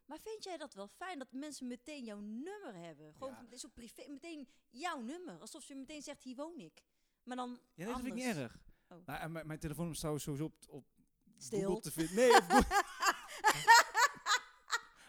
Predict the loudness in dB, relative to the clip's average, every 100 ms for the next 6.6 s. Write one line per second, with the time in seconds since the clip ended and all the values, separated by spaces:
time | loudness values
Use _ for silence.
0 | -12 -6 -2 2 4 4 2 2 4 2
1 | 0 2 4 2 -6 -16 -10 -6 -6 -6
2 | -4 -4 -4 -4 -4 -4 -6 -10 -14 _
3 | _ -4 -2 -2 -2 -2 -4 -2 -2 0
4 | -2 -4 -6 -6 -6 -8 -10 -10 -6 -4
5 | -4 -6 -20 -18 -16 -14 -14 -16 -12 -12
6 | -12 -14 -12 -12 -12 -14